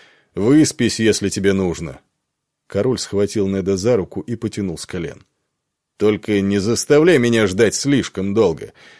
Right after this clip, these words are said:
Я не самый терпеливый среди людей».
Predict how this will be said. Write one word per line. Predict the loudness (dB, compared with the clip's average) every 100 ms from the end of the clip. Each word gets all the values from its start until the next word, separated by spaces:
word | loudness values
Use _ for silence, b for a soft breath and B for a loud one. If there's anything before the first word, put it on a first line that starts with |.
| b b _
Я | 0 4 4
не | 4
самый | 0 0 0 2 0
терпеливый | 2 -2 0 0 0 -2 -4
среди | -8 -8 -6
людей». | -6 -6 -10 -12 -20